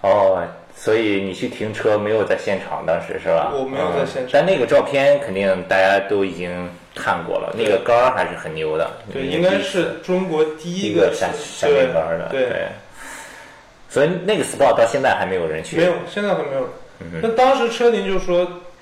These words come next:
Speaker 2: 可能过一两年还会来拍，把这个拍掉。
Speaker 1: 对，对。可以，respect，respect。
Speaker 2: Respect，
Speaker 1: 对。
Speaker 2: 车林哥。<laughs>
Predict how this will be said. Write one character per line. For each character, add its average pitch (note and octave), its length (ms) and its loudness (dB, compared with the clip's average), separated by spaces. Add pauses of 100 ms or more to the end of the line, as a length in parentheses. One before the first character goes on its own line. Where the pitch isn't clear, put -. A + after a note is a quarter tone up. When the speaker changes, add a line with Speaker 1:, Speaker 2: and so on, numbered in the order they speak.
(420)
Speaker 2:
可 - 140 -2
能 D#3+ 260 0
过 F3 160 6
一 E3+ 140 6
两 C#3+ 200 2
年 C3 220 0
还 C#3+ 160 0
会 D3 200 2
来 B2+ 360 2 (100)
拍， C#3+ 140 2
把 - 160 -2
这 C3 160 -4
个 B2+ 60 -4
拍 C#3 200 0
掉。 C3+ 300 0
Speaker 1:
对， E2+ 100 -4 (500)
对。 G1+ 120 -4 (1000)
可 - 180 -4
以， E2+ 220 -4
respect，respect。 D#2+ 1080 -4
Speaker 2:
Respect， - 540 -6 (200)
Speaker 1:
对。 - 120 -4
Speaker 2:
车 - 140 -2
林 A#2+ 140 -8
哥。 B2 240 -4 (120)
<laughs> - 80 -4